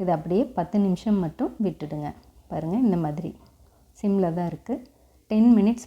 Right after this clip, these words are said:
மட்டும் வேக விடணும். கரெக்டாக டைம் செக் பண்ணிக்கணும். இப்போ டென் மினிட்ஸ் ஆயிடுச்சு. நான் ஸ்டவ் ஆஃப் பண்ணிட்டேன். இதை அப்படியே ஃபிஃப்டீன் மினிட்ஸ் விட்டுடணும். ப்ரெஷர் ஆட்டோமேட்டிக்காக ரிலீஸ் ஆகணும். அப்போ தான் பர்ஃபெக்டாக வெந்து வரும் பிரியாணி.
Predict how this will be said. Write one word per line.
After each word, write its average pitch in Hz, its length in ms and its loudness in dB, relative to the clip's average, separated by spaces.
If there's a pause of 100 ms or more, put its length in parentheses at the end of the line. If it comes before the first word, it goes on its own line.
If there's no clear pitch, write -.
மட்டும் 220 300 -4
வேக 160 140 2 (100)
விடணும். 156 360 -4
கரெக்டாக 170 460 -6 (280)
டைம் 185 280 -2
செக் - 240 -12
பண்ணிக்கணும். 160 480 -4 (400)
இப்போ 208 220 0
டென் 185 240 2
மினிட்ஸ் 220 380 0
ஆயிடுச்சு. 175 440 -2 (400)
நான் 185 180 -2
ஸ்டவ் 175 340 -2
ஆஃப் 165 200 -6
பண்ணிட்டேன். 165 440 -4 (380)
இதை 196 140 2
அப்படியே 202 320 4
ஃபிஃப்டீன் 233 460 2
மினிட்ஸ் 214 360 2
விட்டுடணும். 170 500 0 (460)
ப்ரெஷர் 214 420 2
ஆட்டோமேட்டிக்காக 190 680 0
ரிலீஸ் 175 280 -2 (100)
ஆகணும். 165 320 -2
அப்போ - 220 -8
தான் 269 140 0 (480)
பர்ஃபெக்டாக 208 580 -2
வெந்து 170 280 0
வரும் 160 280 -2
பிரியாணி. 160 400 0